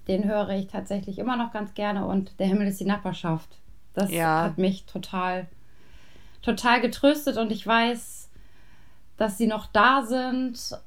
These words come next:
Speaker 1: und, ähm, das geilste Neighborhood ziert auch einen unserer Defeated Hoodies, um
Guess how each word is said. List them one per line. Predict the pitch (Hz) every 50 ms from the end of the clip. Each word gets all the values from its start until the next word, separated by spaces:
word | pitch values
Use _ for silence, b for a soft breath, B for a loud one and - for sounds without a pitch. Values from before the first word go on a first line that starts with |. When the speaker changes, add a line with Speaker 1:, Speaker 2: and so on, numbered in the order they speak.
| - -
Speaker 1:
und, | 190 202 202 202 202 208 202 208 202 196 - - -
ähm, | - 196 196 190 190 190 190 185 185 185 185 180 - - - - - - - - - - - - -
das | 196 196 190
geilste | - 220 220 240 233 226
Neighborhood | 202 202 214 220 226 233 220 233 233 240 233 - - - - - - b b b b b b b b b b b b - -
ziert | - - - 269 285 285 285 285 -
auch | - 202 214 233 233 - -
einen | - 190 202 208 214 226 214 -
unserer | - 202 202 196 208 175 190 190 190
Defeated | 190 - 202 - - 254 226 180 160 -
Hoodies, | 175 165 156 151 156 165 - -
um | - - 170 170 175 165 165 160